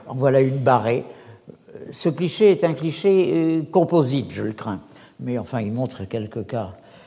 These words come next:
intéressants. Alors voilà le problème de la rotation. Si je considère une, une galaxie comme ceci, on peut la voir par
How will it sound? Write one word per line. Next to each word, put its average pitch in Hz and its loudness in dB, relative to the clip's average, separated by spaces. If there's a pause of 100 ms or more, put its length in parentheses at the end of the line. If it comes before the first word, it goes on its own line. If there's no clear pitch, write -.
(200)
intéressants. 92 -12 (1500)
Alors 190 8
voilà 233 8
le 196 6
problème 175 4
de 165 8
la 147 8
rotation. 151 0 (800)
Si 220 2
je 190 10
considère 202 4
une, 175 2
une 165 6
galaxie 156 2
comme 147 2
ceci, 127 -4 (640)
on 170 -2
peut 185 6
la 180 10
voir 156 6
par 127 4